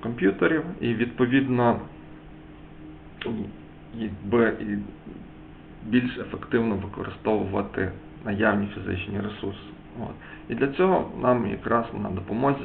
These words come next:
стає наша платформа для віртуалізації, для створення клаудів, яка називається OpenStack. От. І, е, важливе місце у цій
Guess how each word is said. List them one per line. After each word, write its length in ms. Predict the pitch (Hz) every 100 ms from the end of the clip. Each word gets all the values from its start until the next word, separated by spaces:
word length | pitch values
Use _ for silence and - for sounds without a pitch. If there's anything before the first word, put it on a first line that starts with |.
| -
стає 440 | - 101 101 113 110 - -
наша 340 | 107 107 117 - - - -
платформа 580 | 98 98 - 117 113 101
для 280 | 101 104 92 - - 101
віртуалізації, 920 | 98 107 104 98 110 117 - 107 107 - - - -
для 460 | 101 92 101 95 - -
створення 420 | - 104 98 95 92
клаудів, 460 | - 127 104 98
яка 220 | 92 -
називається 560 | 101 101 98 95 92 92
OpenStack. 600 | 101 - 104 104 98 82 - - - - - - - - - - - - - - - - - - - - - - -
От. 260 | 104 95 -
І, 160 | 101 110
е, 120 | - - 110 104 95 -
важливе 420 | 101 113 120 104
місце 380 | 113 - - -
у 140 | -
цій 440 | - - 131 123